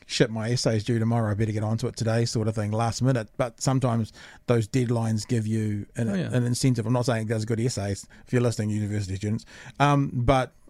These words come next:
Speaker 1: I've never thought that he might only think one term, and he might think, "And then I'm, then I'm going out, leaving my legacy, so let's cram it all in." That's actually a really, really interesting thought.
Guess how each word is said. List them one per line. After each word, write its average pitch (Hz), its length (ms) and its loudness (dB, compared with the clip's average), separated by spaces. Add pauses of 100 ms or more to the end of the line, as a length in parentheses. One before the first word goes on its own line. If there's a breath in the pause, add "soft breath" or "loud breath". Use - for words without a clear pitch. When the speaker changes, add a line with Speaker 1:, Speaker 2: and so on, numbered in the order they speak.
(160)
Speaker 1:
I've 127 120 2
never 123 180 4
thought 127 280 0
that 113 240 -2
he 117 100 2
might 113 180 2
only 117 200 2
think 143 240 -2
one 117 200 2
term, 104 360 0 (580 soft breath)
and 131 120 2
he 123 60 4
might 120 220 0
think, 120 200 0
"And 113 100 0
then 123 100 4
I'm, 120 260 -2 (100)
then 120 140 4
I'm 120 120 2
going 123 340 4
out, 127 220 0
leaving 131 240 2
my 120 120 2
legacy, 131 460 0
so 127 140 -2
let's 120 160 -2
cram 127 260 2
it 127 80 2
all 120 200 2
in." 127 120 2
That's 127 220 0
actually 123 280 -2
a 107 40 0
really, 117 340 0 (560 soft breath)
really 117 240 0
interesting 113 400 -2
thought. 113 300 -2